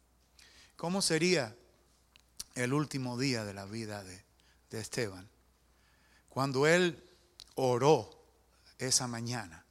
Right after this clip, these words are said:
"Señor, guía mis pasos, dame palabra para que yo pueda testificar,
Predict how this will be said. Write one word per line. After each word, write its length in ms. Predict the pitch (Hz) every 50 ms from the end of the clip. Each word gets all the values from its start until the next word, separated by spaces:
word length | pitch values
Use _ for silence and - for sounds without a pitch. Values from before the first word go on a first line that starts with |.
| _ _ _ _ _ _ _ _ _ _ _ - - - _ _
"Señor, 540 | - - - 120 117 123 139 131 120 110 113 - _ - - _ _ _ _ _
guía 460 | - 113 131 139 135 127 117 110 113 - _ _ _ _ _ _ _ _ _ _ _
mis 180 | - 117 104 -
pasos, 720 | - - 143 135 131 - - - - - - - - - _ _ _ _ _ _ _ _ _ _ _ _ _
dame 400 | 101 98 117 117 120 123 127 120
palabra 720 | - 120 117 113 120 123 123 110 107 104 107 - - - _ _ _ _ _ _
para 200 | - 110 113 110
que 160 | 110 110 110
yo 140 | 113 117 107
pueda 420 | - 120 120 123 123 123 120 117 - _ _ _ _ _
testificar, 920 | _ - - - - - 113 - - 101 - - 120 104 92 90 - -